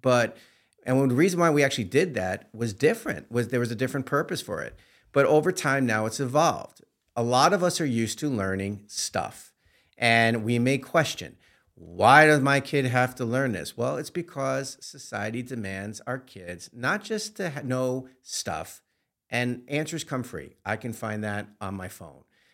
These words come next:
I mean, we don't live in a time where you have to memorize the name of all the presidents in chronological order. You can Google it.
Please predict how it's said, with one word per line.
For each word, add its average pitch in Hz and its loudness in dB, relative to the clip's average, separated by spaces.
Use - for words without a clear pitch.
I - -20
mean, 110 -4
we 131 0
don't 151 -2
live 135 -2
in 131 -2
a 127 -4
time 113 -6
where 104 -4
you 107 -6
have 113 -6
to 110 -8
memorize 101 -6
the 104 -14
name 101 -8
of 95 -8
all 101 -4
the 98 -10
presidents 92 -8
in 92 -20
chronological 95 -10
order. 107 -4
You 98 -16
can 101 -20
Google 117 -4
it. - -14